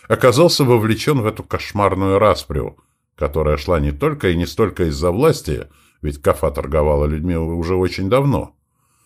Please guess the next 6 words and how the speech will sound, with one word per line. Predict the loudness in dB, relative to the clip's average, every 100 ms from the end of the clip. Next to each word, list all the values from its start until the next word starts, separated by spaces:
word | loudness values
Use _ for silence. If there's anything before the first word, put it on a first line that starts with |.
| _ _
почитай, | -2 0 -2 0 2 2 0
с | -10 -6
тысяча | -4 -4 -6 -6 -8
двухсот | -6 -10 -8 -6 -6
двадцатых | -2 -4 -4 -8 -6 -8 -4
годов. | -6 -6 -14